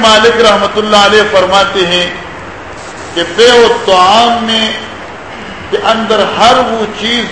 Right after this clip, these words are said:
داخل ہے جو کہ جس میں قوت بطور اغلب ہو، بس اس کا ہر وہ چیز جس میں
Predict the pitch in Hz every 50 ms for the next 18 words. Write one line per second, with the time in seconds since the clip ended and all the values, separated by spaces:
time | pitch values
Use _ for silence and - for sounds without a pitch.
0 | - - - - - 165 175 175 165 175 214 226 220 196 165 160 170 165 165 165
1 | - - - - - - - - - - - - - - - - - - 170 208
2 | 233 233 233 233 233 240 240 240 226 - - 233 226 226 - 214 214 208 208 -
3 | - 208 233 247 247 - - - 202 196 190 - 208 214 220 214 220 - 185 185
4 | - 170 170 175 165 156 - - - 104 98 92 - - - - - - - -
5 | - - - - - - - - - - - - - - - - - - - -
6 | - - 165 185 175 - - 247 240 240 - - 220 214 220 - - - - -
7 | - - - - - - - 175 247 269 269 262 247 247 233 - - 226 233 226
8 | - - 220 220 214 214 220 214 214 214